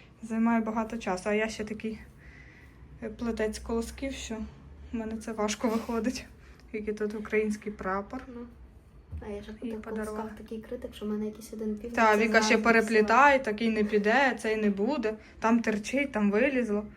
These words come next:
Speaker 1: Мгм.
Speaker 2: Треба бути красоткою у всіх цих, як там,
Speaker 1: Та, та,
Speaker 2: у
Speaker 1: та.
Speaker 2: всіх пунктиках. Пунктиках.
Speaker 1: На цьому будемо завершувати сьогоднішнє відео, тому що йдемо робити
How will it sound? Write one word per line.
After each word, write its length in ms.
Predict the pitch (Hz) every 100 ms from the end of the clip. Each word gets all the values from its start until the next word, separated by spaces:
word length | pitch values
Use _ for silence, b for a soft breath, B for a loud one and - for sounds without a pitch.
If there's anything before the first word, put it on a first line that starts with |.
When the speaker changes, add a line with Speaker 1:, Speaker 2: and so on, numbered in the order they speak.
| B B B B -
Speaker 1:
Мгм. 460 | 226 277 294 254 262
Speaker 2:
Треба 140 | 220
бути 140 | 220 220
красоткою 560 | 226 - 285 - 254
у 140 | 247 240
всіх 240 | - 262 - -
цих, 100 | 220 - -
як 100 | 214 208 -
там, 140 | 214 - - -
Speaker 1:
Та, 80 |
та, 220 | 285 277 269
Speaker 2:
у 40 |
Speaker 1:
та. 100 | 226
Speaker 2:
всіх 240 | 220 262 254
пунктиках. 560 | 233 220 - - - - - -
Пунктиках. 520 | 302 269 - - - 220 - - B B B B -
Speaker 1:
На 220 | 240 240
цьому 300 | 240 247 233
будемо 420 | 226 226 226 220
завершувати 720 | 220 254 220 202 - 196 190 190
сьогоднішнє 640 | 196 202 202 196 - 208
відео, 360 | 262 381 285 285
тому 240 | 233 214
що 140 | -
йдемо 220 | 202 202 196
робити 460 | 190 196 196 196